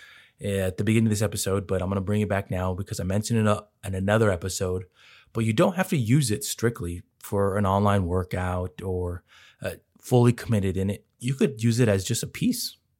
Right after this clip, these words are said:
of your business, because if you are looking at maybe, "I wanna put more emphasis on my blog or my newsletter or even my social media, how do I do that?"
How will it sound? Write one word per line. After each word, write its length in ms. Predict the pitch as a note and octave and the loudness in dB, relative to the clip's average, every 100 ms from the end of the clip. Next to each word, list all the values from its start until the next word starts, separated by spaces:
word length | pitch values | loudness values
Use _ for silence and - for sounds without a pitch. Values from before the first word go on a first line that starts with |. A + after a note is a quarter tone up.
| _ _ | _ _
of 120 | G#2+ | 0
your 100 | G#2+ | 0
business, 600 | F2 G2 - E2+ - - _ _ _ - | 2 0 0 -6 -8 -12 _ _ _ -8
because 640 | G2+ - G#2+ F#2+ F2 - - _ - _ _ - | -8 0 2 2 -2 -8 -14 _ -20 _ _ -12
if 160 | G2+ | 0
you 220 | C3 F3 | 6 8
are 120 | D#3+ C#3 | 8 8
looking 400 | A#2 C3+ A#2 G2 | 6 6 4 2
at 240 | F#2 F#2 | 0 -2
maybe, 420 | G2+ F#2+ G2 F#2+ - _ _ _ _ _ _ _ - | -2 0 -2 -4 -8 _ _ _ _ _ _ _ 2
"I 80 | |
wanna 380 | B2+ C#3+ C#3 C3+ | 4 8 8 6
put 220 | C3 B2 | 4 -2
more 200 | B2 A#2 | 2 4
emphasis 420 | A2 A2 - A2+ - | 4 2 -2 -2 -4
on 280 | - F#2+ G2+ | -6 -2 -2
my 220 | G2 F#2+ | 0 -2
blog 640 | F#2+ F2+ F2+ E2+ E2+ E2 | -4 -6 -6 -6 -6 -8
or 140 | - G2+ | 0 2
my 160 | G2+ | 4
newsletter 800 | G#2 G#2 A2+ G2 F#2 F2 F2 E2+ _ _ - | 4 6 6 4 0 -2 -4 -8 _ _ -2
or 160 | D3+ | 2
even 100 | G#3+ | 4
my 100 | F#3 | 4
social 440 | D3 - A2 G#2+ F#2+ | 4 4 2 2 0
media, 320 | F#2 F2+ F#2 | 0 0 -2
how 160 | F#2 D#3+ | 0 2
do 100 | D#3 | 2
I 60 | |
do 200 | A2+ F#2 | 2 -2
that?" 360 | F2 D#2+ - - | -4 -6 -10 -18